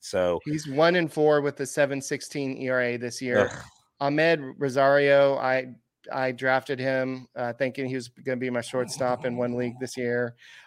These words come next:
Speaker 2: It's been a disaster. So
Speaker 1: Womp,
Speaker 2: this
Speaker 1: womp, womp.
Speaker 2: Yeah, this is like, this is a,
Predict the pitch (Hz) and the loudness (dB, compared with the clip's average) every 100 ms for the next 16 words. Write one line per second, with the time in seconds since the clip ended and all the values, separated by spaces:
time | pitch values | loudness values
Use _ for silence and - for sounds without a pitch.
0 | _ - 165 170 151 131 123 120 117 113 | _ 0 0 2 2 4 4 2 0 -2
1 | 117 113 - 208 196 202 196 123 160 175 | 0 0 -2 4 8 8 8 4 4 8
2 | 170 170 170 170 165 156 - - - - | 10 10 8 6 8 8 2 -2 -8 -2
3 | 160 147 143 185 196 175 170 151 147 135 | 8 8 8 6 6 6 8 8 8 2
4 | - - - 165 202 208 185 165 160 156 | -20 -20 -2 0 6 6 8 8 8 6
5 | 151 135 | 4 0